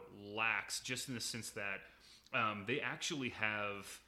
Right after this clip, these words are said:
whether re-, reservations are required depends on the mountain. So, um, some of the big ones, um, that we, that I mentioned before, like A Basin, that Swetnam brought up, does require a reservation.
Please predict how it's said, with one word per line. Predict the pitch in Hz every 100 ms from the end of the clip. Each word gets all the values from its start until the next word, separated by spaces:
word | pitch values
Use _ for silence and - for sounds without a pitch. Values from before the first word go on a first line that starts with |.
| - - - 127
whether | 123 139 147
re-, | 131 135
reservations | 123 127 123 113 110 123 120
are | 104
required | 98 - 110 104 110
depends | 101 - 107 101
on | 90
the |
mountain. | 87 87 - 65 - - -
So, | - 123 110 107 104 101 - - _ - - - -
um, | 117 107 107
some | - 151
of | 139
the |
big | 113 107 113
ones, | 120 123 127 127 - - - - - -
um, | 113 110 104 95 90 - 117
that | 123 113
we, | 117 113
that | 117
I | 113
mentioned | 104 110 113
before, | 101 - 107 107
like | 101 95 107
A | 104
Basin, | 107 110 - 110 107
that | 98 90
Swetnam | 120 101 104
brought | 110 110
up, | 110 107 107
does | 98 95
require | 110 - 101 104
a |
reservation. | 98 98 101 95 90 -